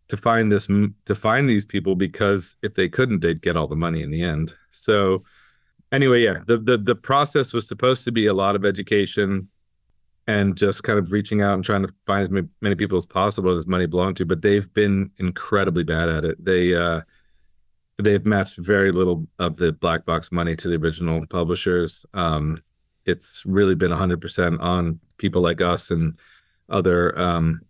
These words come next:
publishing administrators to go to them and find the money that they know they're owed. But if you're an independent writer who doesn't have an administrator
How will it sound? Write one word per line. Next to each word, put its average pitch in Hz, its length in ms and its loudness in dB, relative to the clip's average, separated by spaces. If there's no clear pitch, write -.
publishing 95 320 -2
administrators 90 380 0
to - 80 -12
go 85 220 0
to 82 140 -4
them 85 320 0
and 82 180 -2
find 85 400 -4
the 92 80 -4
money 87 260 0
that 80 160 -4
they 85 160 0
know 87 200 0
they're 95 240 2
owed. 95 360 2
But 113 100 4
if 107 100 0
you're 131 140 4
an 139 80 2
independent 120 460 0
writer 110 260 4
who 110 80 0
doesn't 95 300 0
have 98 180 0
an 95 100 -2
administrator 90 720 0